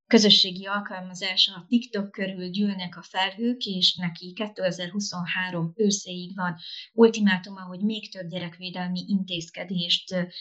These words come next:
tegyen bele az alkalmazásba. Ha ezt nem teszi, akkor kitiltják az unió területéről.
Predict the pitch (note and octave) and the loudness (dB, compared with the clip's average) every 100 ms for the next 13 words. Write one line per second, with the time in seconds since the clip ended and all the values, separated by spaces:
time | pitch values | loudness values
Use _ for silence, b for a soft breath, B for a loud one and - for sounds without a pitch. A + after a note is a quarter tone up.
0 | B B A3 G3+ F#3 F#3+ F#3 F#3 F3 E3 | B B 2 4 4 2 -6 -8 -8 -8
1 | - F3 E3+ F#3 F3+ F#3 G#3 G3+ G#3 A3+ | -8 -10 -6 -2 0 0 -2 0 0 -2
2 | A3+ B _ G#3 F#3+ - G3+ F#3+ F3+ - | -6 B _ 2 2 2 0 0 -4 -12
3 | F#3 F3+ F3+ F#3 E3 E3 - E3+ F3 E3+ | -14 -10 -6 -6 -6 -6 -6 -6 -6 -6
4 | F3 F3 E3+ E3+ F3+ F3 E3 E3 - F3 | -6 -6 -8 -6 -4 -2 -4 -4 -4 -2
5 | F3 F3 E3+ | -2 -6 -10